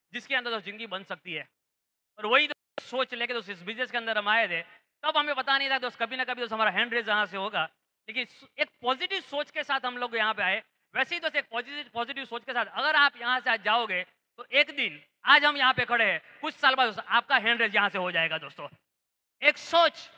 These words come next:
सोच है तो सब हो सकता है,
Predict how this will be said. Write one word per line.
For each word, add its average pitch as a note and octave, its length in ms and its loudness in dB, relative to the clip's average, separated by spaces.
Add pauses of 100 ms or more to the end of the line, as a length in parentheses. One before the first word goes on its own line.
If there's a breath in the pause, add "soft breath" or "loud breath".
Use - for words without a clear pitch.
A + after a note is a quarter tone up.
(1900)
सोच D#4 340 6
है D#4 140 2
तो D4+ 100 -2
सब C#4+ 280 2
हो B3 160 -4
सकता C4+ 300 -6
है, F3 200 -6